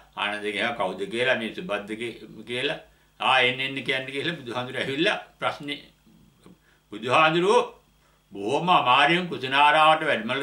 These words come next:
කළා තියෙන මේ අන්තිම ශ්‍රාවකයා ගැන හිතලයි කියලා අටුවාවල සඳහන් වෙනවා. අන්තිම ශ්‍රාවකයා අන්තිම රහත් වෙච්ච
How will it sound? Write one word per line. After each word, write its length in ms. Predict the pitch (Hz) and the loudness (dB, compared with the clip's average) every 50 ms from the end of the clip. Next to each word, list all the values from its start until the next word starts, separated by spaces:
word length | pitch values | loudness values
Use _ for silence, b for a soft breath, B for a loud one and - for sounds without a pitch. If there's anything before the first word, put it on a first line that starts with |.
| - - | -6 -6
කළා 240 | - 147 147 151 147 | -2 0 0 0 2
තියෙන 240 | 151 170 170 170 | 0 0 -2 -2
මේ 120 | 190 202 175 | 0 0 2
අන්තිම 300 | 135 131 135 - 165 175 | 2 0 0 -4 -8 -8
ශ්‍රාවකයා 500 | 170 - 123 117 120 131 135 139 156 156 | -6 -2 -2 0 0 0 2 2 2 2
ගැන 160 | 156 151 143 | 2 0 -2
හිතලයි 320 | 139 135 - 131 131 131 127 | -4 -4 -2 0 0 0 0
කියලා 240 | 127 151 170 156 - | -2 -2 -2 -2 -2
අටුවාවල 340 | - 135 135 131 135 143 | -2 -2 -2 -2 0 -2
සඳහන් 400 | 143 - 123 113 110 92 87 78 | -2 -6 -8 -6 -6 -4 -6 -6
වෙනවා. 160 | 71 69 - - _ _ _ _ _ _ _ _ _ _ _ _ _ _ _ _ _ _ _ _ _ _ _ _ _ _ _ _ _ _ _ _ _ _ _ _ _ _ _ _ | -8 -10 -16 -20 _ _ _ _ _ _ _ _ _ _ _ _ _ _ _ _ _ _ _ _ _ _ _ _ _ _ _ _ _ _ _ _ _ _ _ _ _ _ _ _
අන්තිම 300 | - 107 113 110 139 139 143 | -10 -10 -8 -8 -10 -10 -8
ශ්‍රාවකයා 440 | 120 120 120 113 107 - 110 104 101 | -4 -2 0 0 0 0 -2 -2 -2
අන්තිම 220 | 101 98 104 107 | -4 -6 -8 -8
රහත් 260 | 107 98 107 107 - - | -6 -4 -4 -4 -4 -6
වෙච්ච 200 | 95 85 - | -10 -10 -12